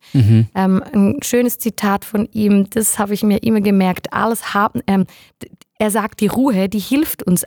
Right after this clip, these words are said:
Speaker 2: eigentlich vom alles haben wollen, was man liebt, also von diesem, ich will eben alles mitnehmen, oder? Von diesem, ähm, Mindset hinzukommen zu einem alles lieben, was man hat.
Speaker 1: Mhm.
Speaker 2: Also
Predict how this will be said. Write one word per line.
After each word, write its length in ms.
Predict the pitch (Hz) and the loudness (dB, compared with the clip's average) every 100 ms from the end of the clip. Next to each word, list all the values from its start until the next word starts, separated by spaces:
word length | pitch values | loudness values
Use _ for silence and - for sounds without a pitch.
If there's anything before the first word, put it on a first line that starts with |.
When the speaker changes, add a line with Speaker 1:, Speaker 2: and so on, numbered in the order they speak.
| - | -4
Speaker 2:
eigentlich 640 | 160 180 247 254 294 - _ _ _ _ | -2 0 2 0 -2 -6 _ _ _ _
vom 400 | - - 208 196 - _ _ - | -8 -2 0 0 -4 _ _ -4
alles 320 | 202 190 - | -2 -2 -2
haben 320 | 214 262 233 | -2 0 0
wollen, 320 | 190 185 180 | 0 0 0
was 180 | 180 - | -2 -2
man 200 | 180 160 | 0 2
liebt, 500 | 190 262 175 - - | 2 2 0 -4 -8
also 220 | - - | -6 -6
von 160 | - 185 | -2 -2
diesem, 280 | 180 180 185 | 0 0 -2
ich 180 | - - - _ | -4 -16 -20 _
will 140 | 220 226 | -2 0
eben 140 | 220 208 | 2 0
alles 260 | 226 233 | 0 0
mitnehmen, 520 | 220 240 220 240 277 185 | 0 0 0 2 2 0
oder? 260 | 175 220 | 0 0
Von 160 | 247 208 | 0 -2
diesem, 360 | 240 247 240 226 - _ _ _ _ | 0 0 0 -2 -10 _ _ _ _
ähm, 300 | 196 185 185 | -2 0 2
Mindset 720 | 180 196 277 - 185 214 - - _ _ _ _ _ | 2 2 -2 -4 -6 -6 -10 -20 _ _ _ _ _
hinzukommen 960 | - 294 392 427 196 - - 208 247 277 | -2 0 0 0 -4 -4 -2 2 2 0
zu 200 | - - | -2 -4
einem 340 | 170 185 180 - _ _ | 0 2 2 0 _ _
alles 480 | 180 185 185 165 - | -2 2 2 0 0
lieben, 640 | 196 240 277 233 175 220 - - | 2 4 2 2 2 2 -4 -6
was 200 | 170 - | -4 0
man 280 | 170 160 | 0 0
hat. 440 | 262 - _ - - _ _ _ - | -2 -6 _ -16 -16 _ _ _ 0
Speaker 1:
Mhm. 360 | 113 85 95 87 _ - | 0 2 0 0 _ -6
Speaker 2:
Also 240 | 185 | -2